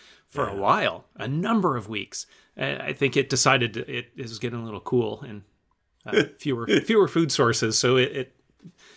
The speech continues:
Speaker 1: it hit the road. But to see, we have a number of different hummingbird vagrants that have been hanging around. So it's always fun just to, how long can you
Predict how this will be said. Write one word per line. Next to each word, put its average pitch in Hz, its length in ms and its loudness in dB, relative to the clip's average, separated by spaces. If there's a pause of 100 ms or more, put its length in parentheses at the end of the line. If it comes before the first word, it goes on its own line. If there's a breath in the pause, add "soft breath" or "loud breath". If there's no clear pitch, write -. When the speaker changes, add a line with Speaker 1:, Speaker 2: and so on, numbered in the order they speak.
(120)
Speaker 1:
it 139 120 4
hit 143 160 4
the 123 100 0
road. 120 440 -2
But 107 180 -12 (380 soft breath)
to 202 100 0
see, 233 440 -2
we 170 180 -4
have 160 140 -8
a 131 80 -6
number 139 420 -4
of 120 100 -8
different 113 320 -10
hummingbird 113 520 -10
vagrants - 540 -16 (100)
that 120 80 -10
have 101 80 -10
been 107 160 -14
hanging 101 300 -16
around. 98 320 -14
So 120 240 -12 (240 loud breath)
it's - 100 -20 (100)
always 208 400 -6
fun 156 340 -8
just 139 220 -10
to, 107 200 -10 (480 soft breath)
how 113 160 -8
long 123 260 -6
can 110 160 -14
you 101 180 -14